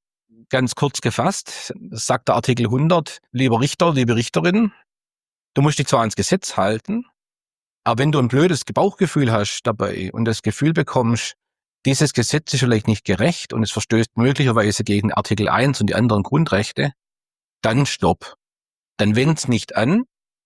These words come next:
sondern dann schreib dem Bundesverfassungsgericht, ich hab hier Zweifel, bitte sagt mir, darf ich das anwenden oder darf ich's nicht anwenden?" Und diese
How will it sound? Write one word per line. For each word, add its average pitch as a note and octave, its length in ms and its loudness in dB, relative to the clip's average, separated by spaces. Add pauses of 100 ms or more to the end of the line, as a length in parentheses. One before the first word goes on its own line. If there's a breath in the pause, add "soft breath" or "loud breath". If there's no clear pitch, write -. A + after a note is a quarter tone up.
(160)
sondern E3+ 440 2
dann B2+ 140 0
schreib B2+ 280 0
dem B2 120 2
Bundesverfassungsgericht, B2 1000 -2
ich - 180 -6
hab A2 140 -4
hier G2+ 120 -4
Zweifel, F3 540 0 (360)
bitte B2+ 200 0
sagt - 340 0
mir, B2 160 2
darf G2+ 220 0
ich A#2 140 -2
das A2 120 -4
anwenden G#2 460 0
oder G2+ 80 -4 (120)
darf F2 100 -4
ich's F#2+ 160 -6
nicht E2+ 220 -6
anwenden?" - 560 -8 (160)
Und A#2 420 -2 (300)
diese D#3 600 2